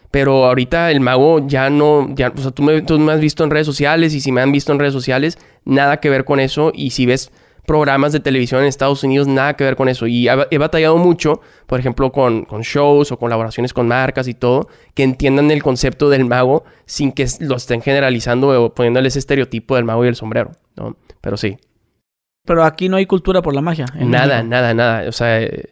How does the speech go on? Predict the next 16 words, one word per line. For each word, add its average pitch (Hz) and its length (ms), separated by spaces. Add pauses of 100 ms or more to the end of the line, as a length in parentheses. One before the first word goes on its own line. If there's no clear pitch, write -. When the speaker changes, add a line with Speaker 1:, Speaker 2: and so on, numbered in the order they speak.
(100)
Speaker 1:
nada. 127 480
Mm, 117 400
comparando, 143 560
por 160 120
ejemplo, 143 260
con 147 140
España. 135 480
España 131 400
sí 131 100
tiene 131 240
muchísima 131 560
cultura 127 320
de 123 80
magia. 120 300
En 131 80
México, 147 500